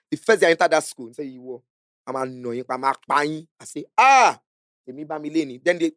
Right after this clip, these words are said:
told the principal, "Make sure he cuts his hair." So I slicked my hair. As, you know, as flat, you know, I slicked it down, put plenty gel. Principal said, "You're such a nice young man, fine young man, but you have to cut your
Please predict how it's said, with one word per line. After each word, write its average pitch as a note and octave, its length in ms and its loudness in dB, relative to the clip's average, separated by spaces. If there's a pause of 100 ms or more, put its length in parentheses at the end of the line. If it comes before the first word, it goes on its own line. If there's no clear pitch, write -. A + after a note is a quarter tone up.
told G#3 200 0
the D#3 80 -4
principal, C#3+ 380 -8
"Make D3+ 160 -14
sure C3 120 -6
he - 140 -14
cuts - 180 -14
his - 140 -20
hair." - 140 -20 (920)
So - 140 -8
I C#3+ 80 -6
slicked - 400 -12
my B2+ 120 -10
hair. B2+ 160 -6 (300)
As, - 280 -8
you A3+ 100 2
know, D#4+ 100 -2
as - 140 -2
flat, D#4 240 -4
you G#3+ 120 -4
know, C#4 80 -2
I C4 60 -2
slicked E4+ 460 -8
it C#4 140 -8
down, A3 240 2 (180)
put - 180 -8 (100)
plenty G#3+ 320 -2
gel. C#3+ 320 -2 (340)
Principal D#3 300 -8
said, - 300 -6 (420)
"You're C3+ 80 -16
such - 200 -16
a B2 60 -12
nice A#2+ 340 -14
young A2+ 220 -16
man, A2+ 180 -20
fine C#3 280 -18
young A#2+ 140 -18
man, A#2 140 -20
but B2 80 -16
you C3 60 -18
have D3 80 -20
to - 120 -20
cut - 180 -20
your G#2+ 100 -20